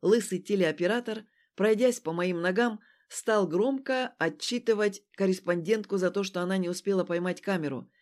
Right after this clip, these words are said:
При этом он тряс перед её лицом намокшей кассетой, но брызги почему-то летели в Ирен.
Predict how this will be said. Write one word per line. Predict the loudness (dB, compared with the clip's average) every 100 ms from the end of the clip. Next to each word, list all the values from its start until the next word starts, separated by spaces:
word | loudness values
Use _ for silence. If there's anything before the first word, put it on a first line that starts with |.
| _ _ _ 2
При | 4
этом | 4 2 2
он | 0 2
тряс | 2 2 0
перед | -2 0
её | 2 2
лицом | 2 2 -2 0
намокшей | -2 -2 -4 -4 -2
кассетой, | -4 -2 -4 0 -2 -4 _ _ _
но | -2 2
брызги | 4 2 0 -4
почему-то | -6 -4 -4 -2
летели | -2 0 0 0
в | 0
Ирен. | 0 -2 -6